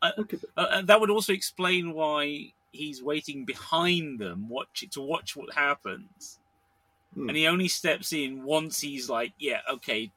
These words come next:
Speaker 1: Martin's job is done." Because
Speaker 2: Yeah.
Speaker 1: I also keep, what, what I was being, what I've been wondering as we research this podcast is I keep wondering if Martin gets paid or not for that job.
Speaker 2: Oh,
Speaker 1: 'Cause
Speaker 2: yeah.
Speaker 1: he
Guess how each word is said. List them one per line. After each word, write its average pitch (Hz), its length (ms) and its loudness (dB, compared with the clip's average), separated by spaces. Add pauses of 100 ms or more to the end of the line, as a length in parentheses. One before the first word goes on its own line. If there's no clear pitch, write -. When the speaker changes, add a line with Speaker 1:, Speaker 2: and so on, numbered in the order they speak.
(140)
Speaker 1:
Martin's 139 380 -2
job 120 260 -4
is 113 140 -8
done." 95 480 -6 (960)
Because 175 240 0
Speaker 2:
Yeah. 170 60 6
Speaker 1:
I 175 100 8
also 196 460 0
keep, 180 280 -6
what, 160 480 -6
what 170 200 0
I 180 80 4
was 165 240 -4
being, 151 240 -4
what 147 140 -2
I've 147 100 -2
been 147 100 -6
wondering 143 240 -4
as 123 80 -8
we 135 100 -10
research 131 360 -4
this - 80 -16
podcast 135 380 -4
is 117 60 -8
I 107 60 -2
keep - 220 -6
wondering 139 260 -6
if 123 80 -10
Martin 127 320 -2
gets - 220 -4
paid 143 400 -2
or 98 80 -4
not - 260 -14 (1160)
for - 220 -6
that - 280 -4
job. 73 280 -10 (840)
Speaker 2:
Oh, 185 200 -8
Speaker 1:
'Cause 170 160 -2
Speaker 2:
yeah. 170 60 0
Speaker 1:
he 151 60 -4